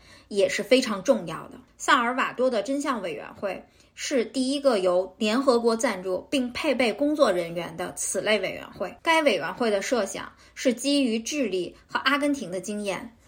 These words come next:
这两国是此前最著名的国家人权委员会案例。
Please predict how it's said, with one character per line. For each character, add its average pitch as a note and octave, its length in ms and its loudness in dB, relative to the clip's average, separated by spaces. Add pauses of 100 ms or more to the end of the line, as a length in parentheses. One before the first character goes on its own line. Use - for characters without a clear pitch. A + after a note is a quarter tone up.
这 D#4 160 4
两 F3+ 260 -2
国 F3 300 -4
是 C#4 180 -6
此 A3+ 260 -6
前 F#3 280 -10
最 C4+ 160 0
著 C4+ 240 -2
名 E3+ 240 -8
的 G3 180 0
国 G3 220 0
家 B3+ 180 2
人 A3+ 220 -2
权 G#3+ 260 -4
委 F#3 100 0
员 - 200 -8
会 A#3 160 -2
案 A3 260 -2
例。 F3+ 220 -10